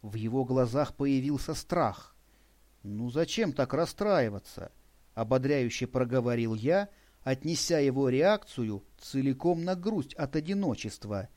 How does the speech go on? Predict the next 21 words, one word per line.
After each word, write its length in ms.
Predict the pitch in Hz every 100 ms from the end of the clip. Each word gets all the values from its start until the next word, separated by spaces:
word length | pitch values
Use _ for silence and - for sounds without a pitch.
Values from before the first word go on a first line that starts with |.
| - _ _ _ 135
"Я 160 | 165
скоро 340 | 185 247 254 254
вернусь. 680 | 269 262 247 104 - - - _ _ _
Приеду 460 | 139 208 269 160 117
и 60 |
доиграем". 760 | 101 104 104 139 165 175 175 160 - _ _ _ _ _ _ _ _ _ _ _ _ _ _ _ _ _
Когда 360 | - 127 135 165
я 100 | 143
спустился 680 | - 160 - 175 147 - 170
в 60 |
холл 440 | - - 202 113 - _ _ _ _ _ _ -
и 80 | 135
стал 300 | - 175 123
обуваться, 760 | 120 131 208 - - 92 82 _ _ _ _ _ _ _ _
мой 300 | 117 143 202
взгляд 480 | 165 131 147 202 214 -
упал 400 | 139 180 202 180
на 160 | 175
открытый 680 | - 160 - 156 208 208 175
дверной 500 | 135 151 156 180 170
проем. 600 | - 170 175 131 92